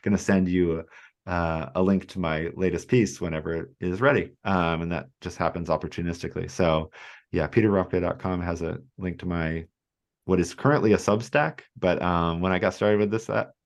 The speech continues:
this years ago, that didn't even exist. So if we speak in a few years, um, you know, my words might be on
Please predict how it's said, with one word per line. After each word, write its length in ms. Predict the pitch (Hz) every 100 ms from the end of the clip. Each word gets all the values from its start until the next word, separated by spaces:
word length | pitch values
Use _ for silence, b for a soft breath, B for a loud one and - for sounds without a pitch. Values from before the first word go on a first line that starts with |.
| _ _ _
this 260 | - 110 -
years 220 | 117 110
ago, 220 | 113 120
that 180 | 113 98
didn't 340 | 95 104 104 101
even 140 | 104
exist. 380 | 104 107 - -
So 220 | 98 87
if 120 | 85
we 140 | 123 127
speak 220 | 131 113
in 80 | 107
a 40 |
few 160 | - 110
years, 480 | 104 107 127 131 - B B
um, 480 | 98 98 95 92 90 - B B -
you 80 |
know, 120 | 101 92
my 140 | 95
words 280 | 98 110 104
might 240 | 104 104
be 100 | 101
on 320 | 104 107 104